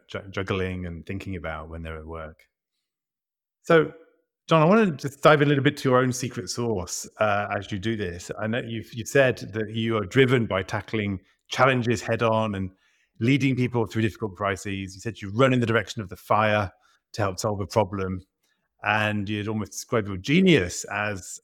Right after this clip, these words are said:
as precision, relentless commitment to goals, the ability to drive an entire organization against those.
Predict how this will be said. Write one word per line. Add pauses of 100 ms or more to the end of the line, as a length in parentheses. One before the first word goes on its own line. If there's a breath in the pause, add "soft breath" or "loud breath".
as
precision,
relentless
commitment
to
goals, (540)
the
ability
to
drive
an
entire
organization
against
those.